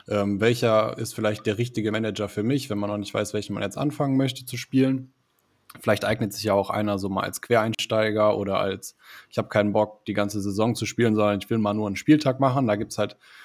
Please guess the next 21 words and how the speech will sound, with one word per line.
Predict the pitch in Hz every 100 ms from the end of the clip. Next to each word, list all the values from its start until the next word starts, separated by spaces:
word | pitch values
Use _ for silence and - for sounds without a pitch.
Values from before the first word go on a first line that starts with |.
| -
Unterschiede | - 156 151 139 143
und | 123 117
deswegen | 113 123 113
wollen | 113 113 113
wir | 107
euch | 107 -
mal | 104 101
so | 101
einen | 104
Überblick | 127 117 101 -
dafür | 92 98 95 87 _ _ _ _ _ _ _ _ _ _
geben. | 107 104 101 98
Und | 107
jetzt | 117 110
fange | 139 147
ich |
mal | 123 120
an |
mit | 123 -
Spitch. | - 165 - - -
Spitch. | - - 180 190 -